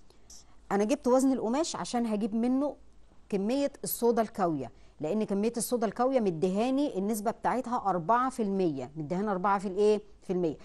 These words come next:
فلما قلنا لما بتبقى النسبة بتاعت المادة رقم في المية بستخدم وزن القماش، عشان كده أنا جبت له وزن القماش. بعد كده أجيب بقى كمية الصودا الكاوية على طول، عشان أنا هطلعه من وزن القماش.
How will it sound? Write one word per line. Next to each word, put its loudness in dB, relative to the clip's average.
فلما 0
قلنا 2
لما 0
بتبقى 0
النسبة 0
بتاعت 0
المادة -2
رقم 4
في -4
المية 2
بستخدم 0
وزن 2
القماش، -4
عشان -6
كده -2
أنا -2
جبت -2
له 2
وزن 0
القماش. -8
بعد 2
كده 2
أجيب 0
بقى 2
كمية 2
الصودا -2
الكاوية 2
على 4
طول، 0
عشان -2
أنا 2
هطلعه 2
من 2
وزن 2
القماش. -2